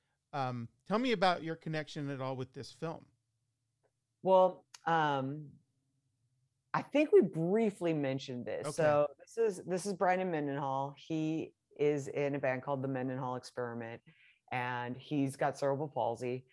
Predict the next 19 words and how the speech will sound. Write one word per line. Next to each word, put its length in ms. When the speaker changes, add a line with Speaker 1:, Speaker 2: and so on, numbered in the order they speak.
Speaker 2:
And 160
he 100
basically 600
had 200
this 180
theory 500
that 400
if 220
he 320
could 360
train 320
himself 500
to 80
play 340
guitar, 760
it 180
was 360
basically 420
therapy 800